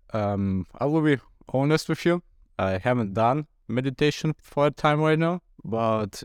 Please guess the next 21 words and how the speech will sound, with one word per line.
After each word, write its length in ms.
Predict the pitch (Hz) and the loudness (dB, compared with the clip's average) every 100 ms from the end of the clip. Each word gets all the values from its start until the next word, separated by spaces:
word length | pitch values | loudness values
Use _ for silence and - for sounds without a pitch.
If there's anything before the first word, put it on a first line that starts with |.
| - | -4
in 120 | 123 | -4
the 80 | 117 | 0
past 420 | 131 131 - - | 2 2 -2 -4
I 160 | 95 | -4
was 260 | 101 98 98 | -2 -4 -4
doing 480 | 98 107 107 104 90 | -2 -2 0 0 -2
it 220 | 90 82 | -6 -6
daily 400 | 104 123 127 147 - _ _ _ - | -2 0 0 0 -2 _ _ _ -6
as 340 | 101 107 - | -4 -4 -4
a 160 | 101 101 | -2 0
morning 420 | 101 127 139 139 | 0 0 0 0
routine. 380 | 143 - 180 220 _ _ _ _ _ - | -2 0 0 0 _ _ _ _ _ -6
And, 400 | 101 101 101 - _ - | -4 -2 -2 -6 _ -10
like, 360 | 92 101 - - - | -6 -6 -8 -14 -2
let's 440 | 123 123 - - - | -2 -2 -8 -12 -14
check 200 | - 147 | -4 -4
quickly 380 | - 151 143 135 | 0 -2 0 0
the 100 | 120 | 0
benefits 400 | 117 131 113 104 | 0 0 0 -4
for 120 | - | -4
meditation, 680 | 98 101 92 113 107 - 90 | -2 -2 0 -2 -2 -4 -8